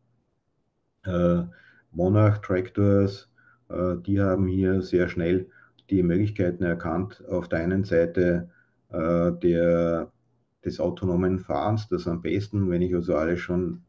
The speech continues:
elektronisch auch ansteuere, sozusagen mit, äh, E-Antrieben auch kombinierbar ist. Und auf der anderen Seite, äh, treiberoptional ermöglicht mir dann immer wieder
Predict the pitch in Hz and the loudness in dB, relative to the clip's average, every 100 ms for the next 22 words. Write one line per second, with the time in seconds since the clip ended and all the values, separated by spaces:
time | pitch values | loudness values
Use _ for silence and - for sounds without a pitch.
0 | _ 92 90 87 - 87 92 90 85 76 | _ -4 -2 -4 -6 -2 -2 -2 -4 -2
1 | 95 104 87 87 87 85 85 - - _ | -4 -4 0 2 2 2 -2 -12 -20 _
2 | _ 82 80 85 - 82 85 87 87 92 | _ -8 -8 -12 -4 -2 0 0 0 -2
3 | - _ 76 82 82 82 78 76 _ - | -4 _ -2 2 2 2 -2 -6 _ -4
4 | 95 92 87 92 90 90 87 82 - 90 | 0 2 2 0 0 0 0 -2 -2 0
5 | 90 92 120 120 92 90 - _ _ _ | 2 4 4 4 2 0 -6 _ _ _
6 | _ 82 87 82 80 76 90 98 104 82 | _ -4 -4 -2 -4 -2 0 0 0 -2
7 | 80 95 92 90 - _ _ _ - 92 | 0 4 4 2 -6 _ _ _ -4 -2
8 | 92 90 71 - _ - 80 87 101 90 | 0 0 -2 -8 _ -4 0 2 2 0
9 | - 98 87 87 90 87 82 92 - 90 | -2 -2 2 2 2 0 -2 -4 -2 -2
10 | 92 92 95 90 95 98 | 0 0 0 2 2 0